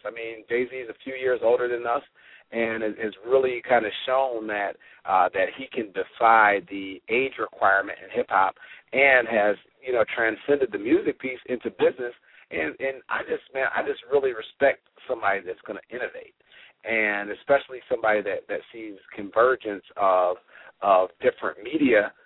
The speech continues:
in the way that he does. It, it's just, it's, it's remarkable, man. Even in some of the things that he's done haven't really worked out. We don't really think about it. You know, uh, if you, if you recall,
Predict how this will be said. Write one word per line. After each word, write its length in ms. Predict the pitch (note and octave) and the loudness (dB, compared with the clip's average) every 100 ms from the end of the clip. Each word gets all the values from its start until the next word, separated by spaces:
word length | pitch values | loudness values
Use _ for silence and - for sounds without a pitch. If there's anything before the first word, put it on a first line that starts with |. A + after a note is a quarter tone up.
| _ _ _ | _ _ _
in 120 | B2+ | -6
the 80 | A#2 | -4
way 200 | G#2+ A#2 | 2 2
that 120 | G2+ | 2
he 160 | F#2+ D3 | -4 -4
does. 320 | C3 A2+ G#2+ A2+ | 2 4 4 2
It, 120 | C3 | -4
it's 140 | C#3 - | -6 -4
just, 140 | - - | -4 -4
it's, 160 | D3+ D#3+ _ - | -10 -10 _ -4
it's 140 | C#3+ - | -4 -2
remarkable, 520 | B2 G#2 C#3 - A2+ | -2 2 2 2 -4
man. 220 | A2 A#2+ | -4 -4
Even 280 | C#3 F#3+ E3+ - | -4 -6 -8 -8
in 120 | C#3+ C3+ | -10 -2
some 120 | F3 E3+ | -2 -2
of 40 | |
the 80 | G#3 | -4
things 220 | - D#3+ D#3 | -2 -2 -2
that 80 | D3 | -6
he's 80 | C3+ - | -8 -6
done 400 | B2+ D3+ C#3+ A#2+ - | 0 2 2 -2 -8
haven't 460 | - C#3 D#3 A2+ A#2+ | 0 2 2 -2 -6
really 200 | C3+ C3 | -6 0
worked 320 | B2+ C3 - | 0 0 2
out. 200 | D3 A2 | 2 2
We 80 | A#2 | 0
don't 180 | C3+ | -2
really 200 | C3 A2+ - | -4 -8 -8
think 140 | C#3 - | -10 -8
about 300 | G#2+ F#2 F#2 | -2 0 -2
it. 120 | F#2+ - - - | -6 -14 -20 -18
You 120 | - A#2 | -10 -4
know, 320 | G#2+ G#2 G2 | 0 0 0
uh, 120 | F#2+ G#2 | -4 -6
if 120 | G#2 | -8
you, 200 | B2+ B2+ A2 | -10 -10 -8
if 120 | G#2+ | -8
you 140 | B2+ B2 | -4 -2
recall, 540 | G#2+ - B2 A#2 A#2 | -2 4 6 8 6